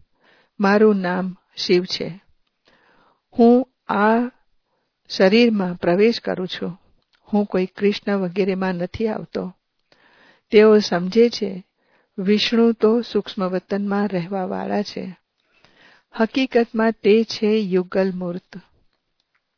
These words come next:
પ્રવૃત્તિ માર્ગનું. બાકી ચાર ભુજા કોઈ હોતી નથી. ચાર ભુજા એટલે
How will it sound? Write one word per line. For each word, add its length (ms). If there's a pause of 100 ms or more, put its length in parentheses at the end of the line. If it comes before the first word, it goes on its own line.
(840)
પ્રવૃત્તિ 580
માર્ગનું. 640 (880)
બાકી 600 (1080)
ચાર 300
ભુજા 480 (260)
કોઈ 280
હોતી 380
નથી. 480 (880)
ચાર 280
ભુજા 420
એટલે 680